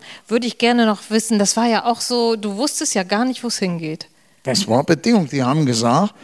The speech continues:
Speaker 2: äh, äh, wo es hinging, werde ich erst am Flughafen gewahr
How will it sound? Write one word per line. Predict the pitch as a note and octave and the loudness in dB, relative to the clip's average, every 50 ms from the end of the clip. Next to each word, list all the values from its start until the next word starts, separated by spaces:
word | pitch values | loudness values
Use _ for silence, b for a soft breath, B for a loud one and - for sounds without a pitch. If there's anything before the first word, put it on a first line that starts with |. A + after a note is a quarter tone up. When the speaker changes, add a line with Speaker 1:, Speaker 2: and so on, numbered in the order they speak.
| B B B B B B B | B B B B B B B
Speaker 2:
äh, | - D3 D3+ D3+ D3+ D3 - - - - - _ _ _ - - - | 2 4 4 4 4 2 -2 -6 -14 -20 -20 _ _ _ -20 -6 0
äh, | E3+ D3+ D3+ D3+ C#3+ C#3 - - - - | 4 4 4 4 4 0 -4 -8 -12 -12
wo | - - G2 B2+ D#3+ F#3+ F#3+ | -12 -4 0 2 4 4 4
es | D#3+ - - - | 2 2 2 2
hinging, | E3+ G3+ A3+ A#3 A3 G3+ G#3+ A#3 C4 - F#4 E4+ - - - B B B B B B B B B | 4 4 4 4 2 2 2 2 2 2 -4 -12 -16 -16 -16 B B B B B B B B B
werde | B - B2 C#3 D#3 D#3 D#3+ F3 F#3+ F#3+ A#3 - | B -10 -4 0 2 4 4 4 2 2 -2 -4
ich | - - E3 C3+ - - - - | -2 -2 -2 -2 -4 -6 -2 0
erst | F#3+ A3+ A#3 - - - - - - - | 2 2 2 2 0 -2 -2 -4 -6 -4
am | D#3+ D3 C#3 A#2+ | -2 -2 -2 -2
Flughafen | - - F#3 G3+ A#3+ - - - D#3 D#3+ F#3+ F#3+ - G#3+ F3+ E3+ | 0 2 4 4 4 2 -2 -2 0 0 0 0 0 0 2 2
gewahr | D#3 C3+ A#2+ A#2+ A2+ G#2+ G#2+ A2+ C3 D3+ F#3 A#3+ | 2 0 0 0 0 0 2 2 2 2 2 0